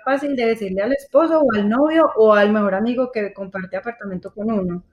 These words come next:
o a la mejor amiga que comparte apartamento con uno. Es una conversación difícil. Entonces, yo, yo pienso que lo importante es tenerla. Y si usted está en una relación donde, eh, psicológicamente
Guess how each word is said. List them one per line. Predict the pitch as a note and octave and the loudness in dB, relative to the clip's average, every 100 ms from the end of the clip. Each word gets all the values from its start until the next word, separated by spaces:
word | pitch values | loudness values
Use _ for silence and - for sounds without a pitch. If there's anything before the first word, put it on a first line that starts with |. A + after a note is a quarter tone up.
| _ _ - | _ _ 4
o | A#3+ | 6
a | |
la | A#3 | 8
mejor | A#3 A3+ G#3+ | 8 6 6
amiga | A3+ D4+ B3+ F#3 E3 - - | 8 8 8 4 0 -4 -2
que | A3+ | 2
comparte | A3+ A3 G3+ G3+ | 2 2 0 -2
apartamento | G#3+ B3 G#3+ F#3+ G3+ | -6 -6 -6 -6 -8
con | G#3+ G#3 | -6 -2
uno. | A3 F#3 F3+ - _ _ _ _ _ _ _ _ | -2 -2 -4 -10 _ _ _ _ _ _ _ _
Es | G#3+ A3+ | -4 0
una | B3 | 2
conversación | C4+ B3 A3+ G#3+ G3+ | 2 2 2 0 -2
difícil. | F#3+ G3+ G#3 G3 G#3+ | -6 -6 -6 -2 0
Entonces, | A#3 A3+ B3 B3+ | 2 2 2 0
yo, | D4+ - _ _ | -2 -4 _ _
yo | B3+ C4+ | 0 2
pienso | C#4 D#4+ D#4+ | 4 2 4
que | B3 - - | 2 2 4
lo | A#3+ | 6
importante | B3 A#3+ A3 G#3+ - | 6 4 2 0 2
es | A#3 | 4
tenerla. | D4 D4 A#3 F#3+ A3 D4 - _ _ _ _ _ _ - | 6 8 6 4 0 -2 -10 _ _ _ _ _ _ 2
Y | C#4+ B3+ | 4 6
si | C#4+ | 4
usted | C4+ C#4 B3+ C4 | 2 2 4 4
está | C4 | 2
en | D#4+ D#4+ | 2 4
una | D#4+ | 4
relación | C#4+ B3+ A3 A3+ G3+ F3+ F#3 G#3 _ _ _ | 4 2 0 -2 -2 -2 -4 -8 _ _ _
donde, | G#3 A#3 A#3 A3+ A3 G#3+ G#3+ | -2 2 4 4 4 4 2
eh, | - A3 | 0 -2
psicológicamente | A#3 A3+ A3+ A3 A#3 C4+ A3+ G#3 F#3+ A#3 | 0 2 4 2 2 2 2 0 0 -2